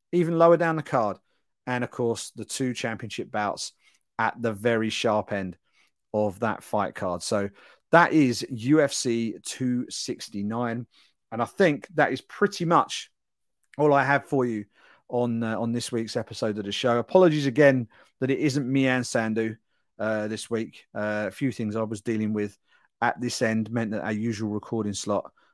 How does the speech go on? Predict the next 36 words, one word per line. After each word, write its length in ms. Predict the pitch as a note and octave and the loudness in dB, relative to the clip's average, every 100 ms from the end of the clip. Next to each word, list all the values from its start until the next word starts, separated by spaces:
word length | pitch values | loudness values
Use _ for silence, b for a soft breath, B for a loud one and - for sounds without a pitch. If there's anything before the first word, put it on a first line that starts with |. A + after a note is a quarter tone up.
| _ G2+ | _ -4
uh, 220 | G2+ F#2+ | -4 -4
we 80 | G2 | -4
couldn't 280 | - A2 G2 | -2 -2 -4
fulfill 400 | G#2 - G#2+ G2 | -8 -4 -2 -2
that, 200 | G#2 - | -4 -4
and, 260 | G2 F#2+ | -4 -2
uh, 280 | G#2 G2 F#2+ - | 0 0 0 0
I've 100 | G#2 | -2
had 120 | G2+ | -4
to 80 | G#2 | -4
play 160 | G#2 | -6
catch 280 | G2+ G#2 - | -2 -4 -4
up 140 | - F#2+ | -6 -6
a 20 | |
little 200 | F2+ F2+ | -4 -4
bit 140 | F2+ | -4
this 180 | G2 - | -6 -4
week. 200 | F#2 F2 | -4 0
So, 240 | - G2 - b b b _ | 2 2 0 b b b _
um, 560 | G2+ G#2 G2+ G2+ F#2+ F2+ _ | 2 4 4 2 0 -6 _
but 100 | A#2 | 2
yes, 400 | B2 G#2+ - - | 4 4 0 -2
we 100 | A#2 | 2
have 160 | A#2+ C#3+ | 6 6
a 60 | |
show. 460 | - D#3 C#3+ D3 D#3+ - _ | 6 10 10 10 4 -8 _
Hopefully, 640 | - E3 D#3 C#3+ C3+ C3 _ _ _ _ _ | 0 0 2 2 2 -2 _ _ _ _ _
uh, 280 | A2+ A2 G#2+ | 2 2 2
you 140 | A2 A2+ | 2 0
enjoyed 380 | G#2 A#2+ A2+ | 2 2 2
what 160 | G#2+ G#2+ | 0 -4
we 100 | G#2+ | -4
brought 240 | A2+ A2+ | -2 -2
you 100 | G2 | -2
this 180 | G#2+ - | -4 -4
week, 280 | A2 G2 | -4 -6